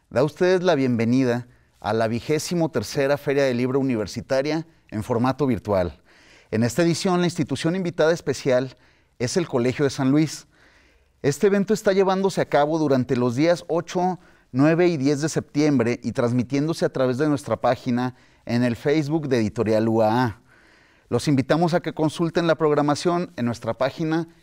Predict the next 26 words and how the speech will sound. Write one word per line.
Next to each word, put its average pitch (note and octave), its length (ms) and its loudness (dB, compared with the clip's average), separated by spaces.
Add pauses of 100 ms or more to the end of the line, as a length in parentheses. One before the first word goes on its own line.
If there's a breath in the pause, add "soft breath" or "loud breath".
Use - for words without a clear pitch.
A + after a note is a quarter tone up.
(220 soft breath)
editorial B2 600 0
punto E3+ 560 -2
U C#3+ 200 2
A C3 320 2
A F3 120 -12
punto C#3+ 300 0
M B2+ 200 2
X. - 440 -8 (560 loud breath)
Agradecemos C3 560 2
la F3 100 2
presencia E3 520 -2
de D#3 100 4
nuestros C#3 320 -2
invitados C#3 640 0 (220 soft breath)
el A#2+ 160 0
día C#3 120 4
de E3+ 120 4
hoy F3 140 4
para F3 220 0
presentar C#3+ 460 0
el D3+ 120 2
libro, D#3 380 0 (720 soft breath)
Libro F3+ 360 4
sí, E3+ 260 -4
también C#3+ 480 0
rock C3 340 0